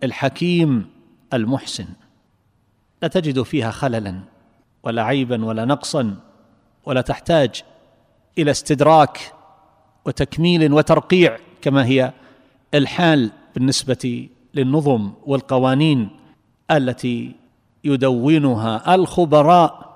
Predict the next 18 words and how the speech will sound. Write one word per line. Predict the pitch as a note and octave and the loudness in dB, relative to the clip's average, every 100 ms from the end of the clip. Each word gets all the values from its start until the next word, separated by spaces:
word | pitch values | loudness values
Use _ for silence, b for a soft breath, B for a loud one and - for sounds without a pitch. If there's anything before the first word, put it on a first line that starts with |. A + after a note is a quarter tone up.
| - _ _ _ _ _ _ _ _ _ _ | -20 _ _ _ _ _ _ _ _ _ _
فإنهم | - B2+ A#2 A#2+ A2+ - _ _ _ _ _ | -2 -2 -2 -4 -8 -12 _ _ _ _ _
يحتاجون | B2 - B2 A2 B2 A2+ G#2 | -6 -4 -4 -4 -4 -4 -6
إلى | G#2 - C3+ A#2+ A2+ | -10 -8 -4 -4 -4
مراجعتها | A#2 A#2 A2+ A#2+ C#3 B2 A2+ A2+ | -4 -4 -4 -2 -2 -4 -8 -8
حينا | - D#3 C3+ | -6 -2 -2
بعد | A#2+ A#2 A#2 | 0 -2 -2
حين، | G#2 D#3 A#2 E2+ _ _ _ _ _ - | -4 -4 -4 -8 _ _ _ _ _ -12
ويكملون | B2+ A#2 C#3 B2 A#2+ C3 A#2 A2+ - _ _ _ _ _ _ | -8 -6 -4 -4 -2 -4 -6 -10 -18 _ _ _ _ _ _
ما | C3 | -2
وجد | B2+ D#3+ C#3 A#2+ | 0 0 0 -2
فيها | A2 C#3+ A#2 | -2 -2 0
من | A#2 B2 | 0 0
نقص | D3+ C#3 - - - - _ _ _ _ _ _ | 0 -2 -8 -10 -12 -16 _ _ _ _ _ _
ويبدلون | B2 A2+ A#2+ A2+ C3+ D#3+ C#3+ A2+ G#2+ - _ - | -4 0 0 0 0 2 2 0 -6 -14 _ -6
ما | C#3+ | -4
فيها | B2+ D#3 C3 | 0 0 2
من | C3+ C#3+ | 2 2
عوج | E3+ E3 C3 | 4 4 2